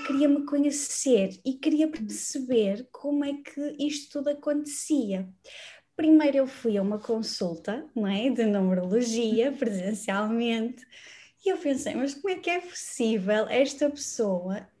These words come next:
estar a descrever exatamente como é que eu sou?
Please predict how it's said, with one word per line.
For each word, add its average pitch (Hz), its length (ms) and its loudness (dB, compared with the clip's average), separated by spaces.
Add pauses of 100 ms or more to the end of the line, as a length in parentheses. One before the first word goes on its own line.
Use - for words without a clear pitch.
(120)
estar 294 340 0
a 294 60 4
descrever 208 1400 -2
exatamente 254 1160 2
como 269 280 0
é 254 80 0
que 254 200 -4
eu 214 100 0
sou? 185 640 -4